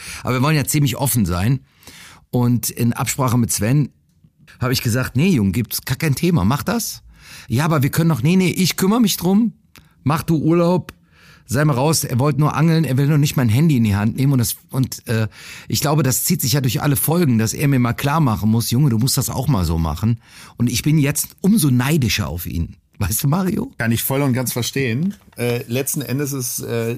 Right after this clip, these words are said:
Speaker 2: er eine Person, da kann man wirklich aufschauen, weil er macht's richtig. Weißt du, das ist, äh, da müssen wir dran arbeiten.
Speaker 1: Nee, und vor allen Dingen,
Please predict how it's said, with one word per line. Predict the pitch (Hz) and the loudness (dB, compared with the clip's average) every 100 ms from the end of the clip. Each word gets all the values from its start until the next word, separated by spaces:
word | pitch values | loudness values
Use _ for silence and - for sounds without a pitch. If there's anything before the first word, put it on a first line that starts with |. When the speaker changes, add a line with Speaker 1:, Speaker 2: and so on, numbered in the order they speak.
| - | -8
Speaker 2:
er | 123 127 | -6 -2
eine | 143 131 | -2 -2
Person, | 135 135 | -2 -2
da | 139 | -2
kann | - 170 | -2 -2
man | 151 | -2
wirklich | 175 131 - | -2 -4 -2
aufschauen, | 143 214 - 120 107 151 117 | -2 -2 -2 -2 0 0 0
weil | 123 151 139 - | 0 0 -2 -2
er | 123 | -2
macht's | 160 - - 117 | -2 -2 -4 -2
richtig. | 185 - 82 80 - _ _ _ _ _ | -2 -4 -6 -6 -12 _ _ _ _ _
Weißt | 98 101 | -6 -4
du, | 175 | -4
das | 180 110 123 | -4 -6 -4
ist, | 120 - | -4 -4
äh, | 113 113 113 113 113 - - - - - - - - - _ _ _ | -2 -2 -2 -2 -4 -10 -20 -20 -20 -18 -18 -18 -18 -18 _ _ _
da | 107 | -4
müssen | 135 - | -2 -2
wir | 123 | -2
dran | 120 | -2
arbeiten. | 123 147 92 - 92 | -2 -2 -4 -6 -4
Speaker 1:
Nee, | 117 147 | -2 -2
und | 120 | -2
vor | - | -2
allen | 107 113 | 0 0
Dingen, | 131 | 0